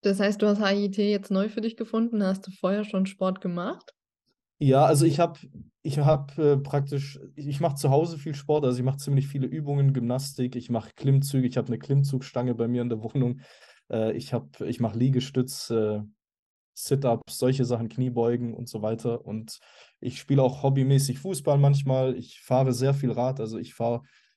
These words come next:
Speaker 2: als ich jetzt letztes Jahr zur Arbeit gefahren bin, bin ich immer mit dem Rad gefahren, vierzehn Kilometer, äh, hin und dann nochmal vierzehn Kilometer zurück. Also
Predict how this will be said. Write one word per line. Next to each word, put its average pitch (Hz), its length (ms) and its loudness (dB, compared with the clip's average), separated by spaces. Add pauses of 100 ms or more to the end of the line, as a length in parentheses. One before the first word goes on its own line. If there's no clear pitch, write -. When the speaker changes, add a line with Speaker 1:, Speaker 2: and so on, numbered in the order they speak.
(120)
Speaker 2:
als - 160 -4
ich - 60 -4
jetzt 123 220 2
letztes 127 240 0
Jahr 127 140 2
zur - 160 -4
Arbeit 127 260 0
gefahren 123 260 -4
bin, 113 160 -4
bin 113 100 -4
ich 110 120 -6
immer 131 140 -2
mit 117 100 -6
dem 113 60 -8
Rad 117 240 -2
gefahren, 117 420 -4
vierzehn - 400 -10
Kilometer, 120 680 -6 (120)
äh, 107 80 -8
hin 120 320 -6
und - 400 -12
dann 110 120 -4
nochmal 107 200 -8
vierzehn - 300 -12
Kilometer 113 420 -8
zurück. 131 260 -4
Also 110 240 -6